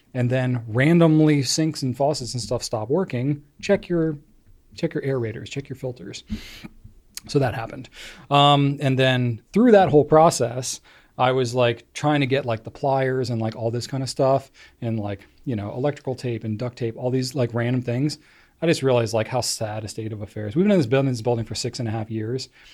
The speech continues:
and we have, like, a tool room, but it's like nobody really kinda, like,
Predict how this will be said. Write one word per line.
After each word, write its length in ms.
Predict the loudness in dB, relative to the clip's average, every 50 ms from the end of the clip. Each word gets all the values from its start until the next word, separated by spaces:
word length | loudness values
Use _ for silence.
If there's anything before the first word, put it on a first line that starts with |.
| _ _ -6
and 60 | -2 -2
we 60 | 0
have, 160 | 0 0 2
like, 140 | 2 2 2
a 60 | 0
tool 340 | -4 -2 0 2 2 4 4
room, 460 | 2 2 2 4 2 2 0 -2 -6 -14 _ _ _ _ _
but 100 | 0 0
it's 140 | 0 2 2
like 180 | 2 2 2 2
nobody 380 | 2 2 2 2 2 2 0
really 300 | 0 0 0 0 0 -2
kinda, 320 | -4 -6 -6 -6 -4 -4 -4
like, 240 | -6 -8 -10 -12